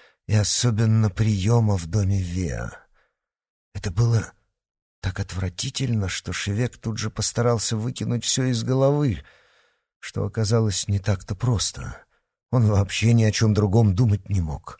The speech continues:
Он даже сел за письменный стол, пытаясь сосредоточиться, но так и просидел с полчаса неподвижно уставившись в одну точку и чувствуя себя жалким и ничтожным.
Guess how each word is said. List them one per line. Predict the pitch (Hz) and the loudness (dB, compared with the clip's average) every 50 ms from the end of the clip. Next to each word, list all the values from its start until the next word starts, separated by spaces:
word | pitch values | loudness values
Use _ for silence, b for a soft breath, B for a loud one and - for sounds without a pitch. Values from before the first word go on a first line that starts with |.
| b b b b b b b b | b b b b b b b b
Он | - 110 127 | 4 6 6
даже | 135 123 135 139 | 8 6 6 4
сел | - 180 175 151 | 4 4 4 6
за | 135 160 | 6 4
письменный | - - 143 - 151 156 156 160 151 | 4 2 2 4 6 6 6 6 6
стол, | - - - - 190 180 143 | 4 2 2 4 4 4 6
пытаясь | 104 123 113 127 123 117 - | 4 4 4 4 4 4 4
сосредоточиться, | - 113 - 135 127 117 127 - - 180 170 - - - - 151 | 2 2 2 2 4 4 4 4 4 2 2 2 0 0 2 4
но | 143 139 | 4 6
так | - 160 147 - | 4 4 2 2
и | 120 | 2
просидел | 151 139 - - 135 135 156 151 131 110 | 2 2 2 2 2 4 4 4 4 4
с | - - | 0 0
полчаса | - 120 120 - - 113 - 147 139 | 0 0 0 0 0 0 4 4 6
неподвижно | 127 123 120 120 120 120 131 127 110 104 131 123 | 6 6 4 4 2 4 2 2 4 4 4 4
уставившись | 117 - - - 139 131 120 117 104 - 113 104 - | 4 2 2 4 4 4 4 4 0 0 -2 0 2
в | 113 | 2
одну | 117 110 113 113 104 | 4 4 4 2 2
точку | - 175 160 - - - 123 | 2 2 2 2 2 2 2
и | 117 | 2
чувствуя | 104 - - 143 - - - 120 123 113 | 2 0 -2 -2 -2 0 0 0 0 2
себя | - - 117 107 107 95 90 B B B B B B B B | 0 0 0 0 0 -2 -2 B B B B B B B B
жалким | - - 104 120 120 113 107 - - 110 104 | -4 2 4 6 6 6 4 2 0 0 2
и | 98 | 2
ничтожным. | 101 101 95 - - - 95 85 73 65 69 69 64 52 50 - | 2 0 -2 -4 -6 -6 -4 -6 -4 -6 -6 -6 -6 -6 -8 -12